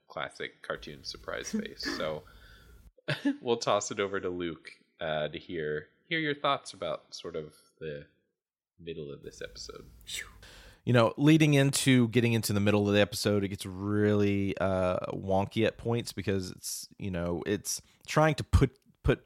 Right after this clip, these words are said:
Speaker 3: Strange in the same scenario as the film is, like, he's gonna go into the mystical arts, but the reasons in this don't really match up with the reasons that we get in the movie, and that kinda creates this oddness. But it is interesting to go into the depths of the magic again.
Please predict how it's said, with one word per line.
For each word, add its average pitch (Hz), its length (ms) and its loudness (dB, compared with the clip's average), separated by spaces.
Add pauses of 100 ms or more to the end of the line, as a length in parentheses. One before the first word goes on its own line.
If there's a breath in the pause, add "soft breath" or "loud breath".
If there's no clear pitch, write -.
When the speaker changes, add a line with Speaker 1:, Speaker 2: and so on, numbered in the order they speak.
(260)
Speaker 3:
Strange 107 520 2
in 98 80 -2
the 95 60 0
same 101 240 -2
scenario 95 280 0
as 85 80 -2
the 71 80 -14
film 95 360 0
is, 78 120 -8
like, 82 260 -4 (280 soft breath)
he's 107 200 -2
gonna 104 120 0
go 92 120 2
into 92 160 -4
the 87 60 -6
mystical - 460 -4
arts, 98 360 2
but 90 420 0 (300 soft breath)
the 101 100 -2
reasons 107 560 -2
in 92 160 -2
this 95 240 2
don't 92 200 -4
really 90 160 -4
match 87 340 0
up 87 240 2
with 85 100 -6
the 85 80 -6
reasons 85 600 -4
that 64 100 -2
we 87 120 -2
get 80 400 -6
in 87 180 -4
the 78 60 -4
movie, 82 400 -4
and 87 120 -4
that - 180 -6
kinda 87 200 -4
creates - 320 -6
this - 140 -8 (160)
oddness. 98 640 -2 (640 soft breath)
But 120 460 6
it 110 160 0
is 113 220 0
interesting 101 400 -4
to - 80 -10
go 92 300 0
into 87 220 -6
the 82 100 -8
depths - 500 -2
of 85 180 -6
the 85 60 -6
magic 85 480 -4
again. 67 480 -12